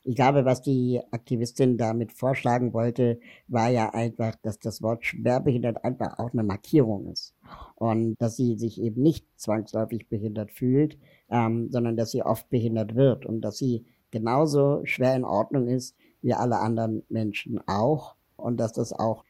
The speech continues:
eine Berechtigung hat, das, sagen wir mal, auch mal so zu sehen. Aber wünschen würde ich mir,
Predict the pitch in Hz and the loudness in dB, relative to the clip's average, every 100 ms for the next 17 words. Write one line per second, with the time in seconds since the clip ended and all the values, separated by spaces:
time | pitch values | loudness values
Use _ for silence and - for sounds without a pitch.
0 | _ 127 123 117 143 - 139 127 101 107 | _ -2 0 2 2 2 2 2 0 -2
1 | 120 - _ - 117 - - 113 104 107 | -4 -6 _ -6 -6 -6 -4 -2 -2 -4
2 | 104 101 107 - 107 98 156 151 107 101 | -4 -6 -8 -6 -4 2 0 0 -6 -4
3 | 101 135 135 - _ _ _ _ - 120 | -2 -2 -6 -14 _ _ _ _ -4 -2
4 | 110 117 131 151 151 143 127 131 131 123 | -2 -4 -4 -2 2 4 4 2 2 2
5 | 123 123 120 | 2 4 0